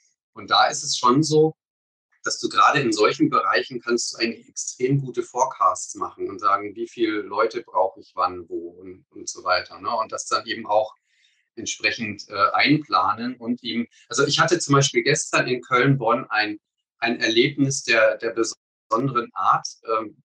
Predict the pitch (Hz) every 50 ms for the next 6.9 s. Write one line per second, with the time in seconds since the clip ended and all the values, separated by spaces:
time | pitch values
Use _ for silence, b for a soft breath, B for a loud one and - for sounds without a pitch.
0 | _ - 117 113 123 123 135 139 139 - 143 139 - - 147 139 - - - 120
1 | 117 110 101 98 104 127 147 143 131 127 123 120 - 117 117 - - 143 139 139
2 | 127 117 123 120 113 107 - - 110 101 - 127 135 117 104 - - - 104 107
3 | 107 - - - - 117 117 - - 117 110 110 110 - - - - 113 120 -
4 | - 120 107 110 107 113 - - - 101 98 98 - - 117 117 131 113 104 107
5 | 107 101 101 - - - - - 117 - - - - - - - - - _ _
6 | _ _ _ _ _ _ _ _ - 98 104 113 117 143 - - - -